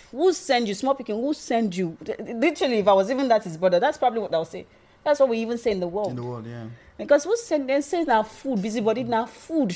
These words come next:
Speaker 1: then tell you to come give person. Who send you? Wetin dey make you, wetin dey make you rise? <laughs> That's boast. You're being prideful. Who send you? Why you do? But that's the kind of persons that we need to be.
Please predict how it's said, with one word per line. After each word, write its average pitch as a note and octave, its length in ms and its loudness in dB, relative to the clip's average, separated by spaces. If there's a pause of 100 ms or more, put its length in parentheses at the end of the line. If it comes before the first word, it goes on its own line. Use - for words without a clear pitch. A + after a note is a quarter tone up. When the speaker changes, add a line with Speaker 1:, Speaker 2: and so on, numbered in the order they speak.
Speaker 1:
then G3 200 -2
tell A#3 120 2
you A3 60 2
to G#3 100 -4
come F#3+ 300 -2
give F3+ 340 -6
person. F3 460 -8
Who C#4 240 -6
send A#3 360 -2
you? A3 60 -6
Wetin C#4 200 -6
dey B3 120 -2
make A3 320 -4
you, B3 80 -4
wetin C4+ 180 -2
dey C#4+ 100 0
make A#3 140 -4
you A3+ 120 0
rise? D#3+ 680 -4
<laughs> - 1200 -2
That's C#4+ 260 2
boast. A#3+ 440 4
You're B3+ 180 6
being D4+ 280 2
prideful. C#4 480 0 (140)
Who C#4 80 -4
send D4 380 -2
you? A#3 100 0
Why C#4 140 4
you C#4+ 140 -2
do? A#3+ 380 -14 (220)
But - 160 -12
that's - 240 -12
the - 80 -6
kind A#3+ 200 -6
of G#3+ 100 -10
persons A3 440 -8
that F#3+ 140 -2
we F#3+ 100 -6
need G#3+ 180 -8
to - 100 -10
be. G#3 280 -10